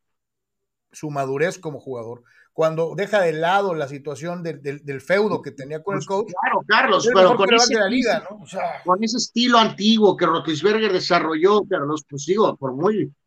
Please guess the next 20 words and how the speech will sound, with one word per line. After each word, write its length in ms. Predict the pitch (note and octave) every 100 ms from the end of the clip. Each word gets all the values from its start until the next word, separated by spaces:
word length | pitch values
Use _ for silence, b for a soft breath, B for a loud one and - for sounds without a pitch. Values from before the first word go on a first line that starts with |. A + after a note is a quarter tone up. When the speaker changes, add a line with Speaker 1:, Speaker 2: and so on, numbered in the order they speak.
| _ _
Speaker 2:
eh, 280 | C#3+ C#3+ C#3+
cerrado 680 | C#3+ E3+ - D#3 G#3 A3+ F3
y 80 |
obtuso 540 | C#3 - F#3 A3+ G#3+ D3+
que 100 | D3
podría 340 | C#3+ E3+ G3+
ser 400 | - F#3+ G#3 D#3+ -
Chuck 260 | - F#3 C#3+
Noll, 260 | E3+ B3+ C#4
yo 160 | F#4+ -
creo 280 | C#4 D4+
que 80 | G3+
hubiera 300 | G3+ B3+ -
podido 340 | E3+ E3 B3+ G#3
ser 300 | - G3+ F#3
jugador 400 | D#3 D#3 F3+ D#3
de 80 |
Chuck 240 | D3 F3 C#3+
Noll, 260 | G3 A#3+ B2
¿no? 240 | E3+